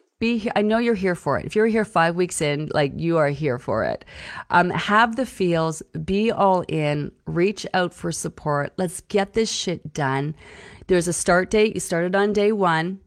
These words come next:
and you wanna be here on day ninety-one. I don't care if you're still on day thirteen, do you know what I mean? Or if you're here on the same day, day thirty-six with us today, wherever you are at, do not give up on yourself. Do not give up on this. Um, get what you need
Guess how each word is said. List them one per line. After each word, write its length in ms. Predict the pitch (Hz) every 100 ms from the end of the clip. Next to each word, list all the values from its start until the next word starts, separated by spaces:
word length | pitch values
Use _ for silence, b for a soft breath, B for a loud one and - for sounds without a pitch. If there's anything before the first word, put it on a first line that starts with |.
| -
and 100 | 170
you 80 | 160
wanna 220 | 156 170
be 220 | 180 185
here 280 | 185 180 185 -
on 200 | 165 170
day 180 | 170
ninety-one. 640 | 165 156 156 165 160 127 -
I 120 | -
don't 120 | 220
care 160 | 226 208
if 120 | 196
you're 80 | 196
still 240 | - 175
on 160 | 175 180
day 160 | 170 165
thirteen, 800 | - 165 - 175 185 170 175 190 B B B B B
do 80 | 202
you 40 |
know 80 | 202
what 100 | 202
I 60 |
mean? 240 | 196 190 196
Or 120 | 170
if 120 | 165
you're 100 | 165
here 340 | 156 - 190 190
on 140 | 170
the 80 | 165
same 340 | - 180 185
day, 280 | 190 170 170
day 160 | 175 160
thirty-six 520 | 175 175 - 165 -
with 140 | 170
us 160 | 160 -
today, 300 | 165 160 156
wherever 480 | 160 160 175 185 233
you 180 | 254
are 160 | 262 -
at, 220 | 165 151
do 120 | - 190
not 280 | 190 208
give 180 | 226 262
up 200 | 175 170
on 100 | 170
yourself. 500 | 170 165 - 147 147
Do 120 | -
not 300 | 165 170 202
give 180 | 233 202 -
up 240 | 151 156 -
on 240 | 156 151
this. 460 | 147 143 147 - - B B B B
Um, 260 | - 165 160
get 340 | 156 220 226
what 160 | 247 247
you 180 | 233 214
need 540 | 175 156 160 175 180